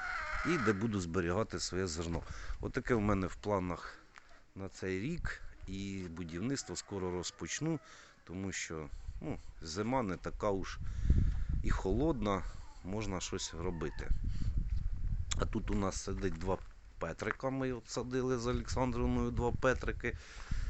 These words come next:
які сьогодні підуть, підуть в холодильник.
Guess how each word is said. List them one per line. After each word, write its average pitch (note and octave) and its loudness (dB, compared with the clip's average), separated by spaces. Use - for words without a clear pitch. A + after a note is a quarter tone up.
які C#3 2
сьогодні B2+ 2
підуть, A2+ -2
підуть D3+ 0
в - -6
холодильник. A#2 4